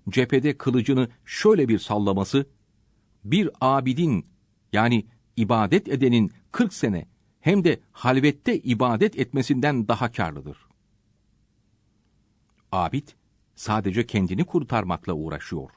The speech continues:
Mücahit ise insanları kurtarmakla da uğraşıyor buyurmuştur. Büyüklerimiz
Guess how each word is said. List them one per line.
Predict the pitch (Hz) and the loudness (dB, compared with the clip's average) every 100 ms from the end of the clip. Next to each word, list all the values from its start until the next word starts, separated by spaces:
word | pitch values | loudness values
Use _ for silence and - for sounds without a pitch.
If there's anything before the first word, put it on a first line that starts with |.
| _ _ _ _ _ _ _ - | _ _ _ _ _ _ _ -4
Mücahit | 117 101 92 78 117 | -2 0 -2 -4 -8
ise | - 156 151 _ _ | -2 -2 -2 _ _
insanları | 104 92 98 90 80 160 | -6 -6 -6 -6 -6 -8
kurtarmakla | - 185 - 151 120 110 101 | -6 -6 -4 -4 -4 -6 -6
da | 87 | -6
uğraşıyor | 80 85 78 - 80 71 - | -8 -8 -10 -10 -10 -10 -12
buyurmuştur. | 71 65 67 - 62 _ _ _ _ _ _ _ _ _ _ _ _ _ _ _ _ _ _ _ _ _ _ _ _ _ _ _ _ _ _ _ _ _ _ _ _ - | -12 -12 -18 -20 -20 _ _ _ _ _ _ _ _ _ _ _ _ _ _ _ _ _ _ _ _ _ _ _ _ _ _ _ _ _ _ _ _ _ _ _ _ 0
Büyüklerimiz | 196 220 240 240 233 - | 0 2 0 0 0 -4